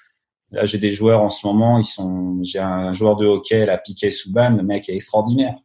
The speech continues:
Il est extraordinaire en termes d'intensité, de... de travail, euh... voilà, quoi. Et puis, des fois, moi, c'est une... ce qui m'a aussi beaucoup aidé à l'époque, c'était une patiente qui avait soixante-quatorze ans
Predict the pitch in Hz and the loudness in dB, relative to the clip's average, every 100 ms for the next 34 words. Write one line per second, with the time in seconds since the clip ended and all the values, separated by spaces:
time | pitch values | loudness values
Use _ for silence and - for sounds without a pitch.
0 | _ 90 - - - 110 120 120 101 90 | _ -20 -20 -10 -4 -2 0 0 0 -2
1 | 101 101 107 107 101 - 104 - 117 120 | -2 0 0 0 -4 -6 -8 -2 2 2
2 | 117 104 92 - _ - _ - 98 - | 2 0 -4 -10 _ -20 _ -10 -8 -4
3 | 104 107 123 123 123 107 95 92 90 92 | 0 4 4 4 2 0 -4 -8 -10 -12
4 | 95 95 98 113 _ _ _ - 120 269 | -12 -16 -18 -20 _ _ _ -8 -6 -6
5 | - 101 107 120 123 123 170 254 202 151 | -6 -8 -2 0 2 2 2 2 0 -2
6 | 139 135 - - 131 131 127 - 139 120 | 0 -2 -4 -4 0 2 0 -4 -2 -2
7 | 117 120 120 165 123 113 123 185 - 120 | 0 0 2 4 4 2 0 -2 -2 -2
8 | 113 117 117 139 139 131 95 95 113 127 | 0 0 0 -2 -2 -2 -4 -2 -4 -4
9 | 127 113 117 107 117 208 - | -2 0 0 0 0 -2 -8